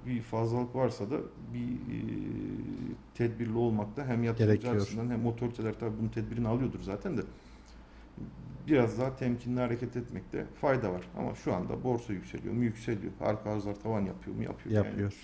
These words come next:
Speaker 1: iki kere iki dört tane sonuç ortada, çok böyle bir şey yapmaya gerek yok. Ne bileyim, çok bir teknik konuşmaya gerek
Speaker 2: Evet,
Speaker 1: yok. İşte
Speaker 2: evet.
Speaker 1: alıyorsun, paran, e, az da olsa değerleniyor.
Speaker 2: Değerleniyor.
Speaker 1: E, o zaman yapacak bir şey yok yani.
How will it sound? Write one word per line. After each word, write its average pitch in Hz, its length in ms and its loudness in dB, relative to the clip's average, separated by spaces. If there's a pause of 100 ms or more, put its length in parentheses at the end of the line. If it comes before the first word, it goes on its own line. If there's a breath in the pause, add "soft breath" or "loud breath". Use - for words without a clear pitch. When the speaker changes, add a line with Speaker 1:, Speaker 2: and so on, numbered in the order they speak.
(360)
Speaker 1:
iki - 220 -6
kere 139 200 6
iki 135 200 0
dört 151 180 6
tane 113 180 2
sonuç 127 320 0
ortada, 127 340 2
çok - 260 -6
böyle 123 300 4
bir 117 140 0 (480 loud breath)
şey 131 240 6
yapmaya 123 360 6
gerek 127 300 4
yok. 117 100 -2 (280)
Ne 117 140 4
bileyim, 110 200 2 (120)
çok - 280 -6
bir 110 60 -6
teknik 120 420 0
konuşmaya 113 400 0
gerek 127 200 2
Speaker 2:
Evet, 104 60 0
Speaker 1:
yok. 98 100 0
İşte - 120 -4
Speaker 2:
evet. 113 100 0
Speaker 1:
alıyorsun, 107 420 0 (180)
paran, 113 240 4
e, 117 480 -2
az 131 220 8
da 117 40 4
olsa 127 260 2
değerleniyor. 131 480 6
Speaker 2:
Değerleniyor. 104 680 6 (320)
Speaker 1:
E, 143 60 4
o 170 140 8
zaman 110 300 4 (1300)
yapacak 170 380 4
bir - 60 -10
şey 247 180 2
yok 180 100 -2
yani. 123 160 2